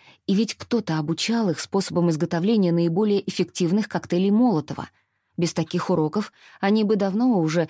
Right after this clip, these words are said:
самоустранились из генофонда. Я торчала в сети у Литвинчука уже целый месяц,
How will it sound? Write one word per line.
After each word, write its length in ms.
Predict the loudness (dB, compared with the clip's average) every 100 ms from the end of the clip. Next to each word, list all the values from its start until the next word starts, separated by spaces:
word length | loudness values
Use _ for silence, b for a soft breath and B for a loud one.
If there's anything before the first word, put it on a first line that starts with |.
| B
самоустранились 960 | -2 2 2 2 0 0 2 2 0 0
из 100 | 0
генофонда. 640 | 0 0 -2 -6 -4 -8 _ _ _ _ _ _ _ b b b b b _ _ _ _ _ _ _ _ -2
Я 180 | 0
торчала 580 | 2 -2 0 0 2 0
в 60 | 0
сети 380 | 0 -2 0 0
у 80 |
Литвинчука 680 | 2 0 -2 -2 -2 -2 0
уже 180 | 0 -2
целый 340 | -4 -2 2
месяц, 580 | 2 2 0 -6 -10 -14